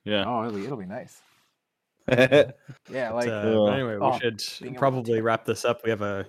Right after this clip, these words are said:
Speaker 3: a stream to get to soon.
Speaker 2: Yes,
Speaker 1: Yeah, which you would have
Speaker 2: yes.
Speaker 1: already seen at this point if you, uh, if you would have watched it. But yeah.
Speaker 2: Yeah, so
Speaker 3: Yeah, which you should.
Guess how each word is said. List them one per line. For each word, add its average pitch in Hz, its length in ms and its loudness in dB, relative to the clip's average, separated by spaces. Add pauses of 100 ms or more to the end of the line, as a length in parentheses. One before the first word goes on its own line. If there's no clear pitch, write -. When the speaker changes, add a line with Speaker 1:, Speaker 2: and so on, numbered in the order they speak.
(120)
Speaker 3:
a - 80 -8
stream 151 360 -4
to 127 80 -2
get 107 180 -4
to 98 180 -6
soon. 101 300 -8 (480)
Speaker 2:
Yes, 113 180 -4
Speaker 1:
Yeah, 95 260 4
which 92 200 -2
you - 60 -2
would 113 100 6
have 107 80 6
Speaker 2:
yes. 113 60 8
Speaker 1:
already 110 160 8
seen 117 240 4
at 101 80 4
this 98 140 0
point 110 300 2
if 101 140 -4
you, 104 300 0
uh, 101 160 4
if 98 80 -4
you 107 60 -2
would 95 60 -4
have 98 80 -4
watched 98 220 0
it. 117 200 -2 (100)
But 82 140 -8
yeah. 104 180 -8
Speaker 2:
Yeah, 120 140 -6
so 147 380 2
Speaker 3:
Yeah, 117 60 -14 (160)
which - 200 -10
you - 60 -14
should. 202 300 0